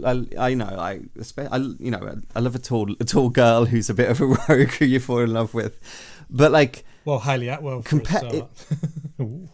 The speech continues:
Speaker 1: that's exactly, Hayley Atwell does it so much better. It's insane. Like, to compare the two, it's fucking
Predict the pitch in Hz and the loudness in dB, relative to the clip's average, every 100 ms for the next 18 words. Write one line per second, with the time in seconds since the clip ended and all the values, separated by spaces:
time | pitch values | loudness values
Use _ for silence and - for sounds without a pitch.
0 | - 180 175 - - 123 - 196 175 - | -2 0 0 -4 -4 -4 0 0 -2 -4
1 | 139 113 147 165 175 165 139 120 120 107 | -2 0 4 4 4 0 -4 -4 -2 -4
2 | 113 - - - 170 196 156 120 - 92 | -6 -4 -4 0 6 6 6 0 -4 -6
3 | 67 76 104 - 131 - 123 117 - 139 | -4 -6 -6 0 0 2 2 2 0 0
4 | 131 92 73 - - 117 117 - - 123 | 0 -2 -8 -8 0 2 2 -4 -6 -2
5 | 143 127 143 147 147 - 113 104 98 - | -2 2 2 0 -4 -2 -2 0 -4 -6
6 | - 113 104 120 107 | -4 -4 -4 -4 -4